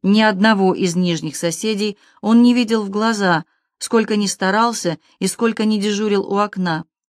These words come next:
всегда пропускал их появление. Бомжи прокрадывались в подвал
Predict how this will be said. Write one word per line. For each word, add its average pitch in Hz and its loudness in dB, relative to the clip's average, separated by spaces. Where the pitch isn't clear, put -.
всегда 180 -2
пропускал 165 -6
их - -10
появление. 165 -8
Бомжи 170 -2
прокрадывались 165 -2
в - -20
подвал 170 -2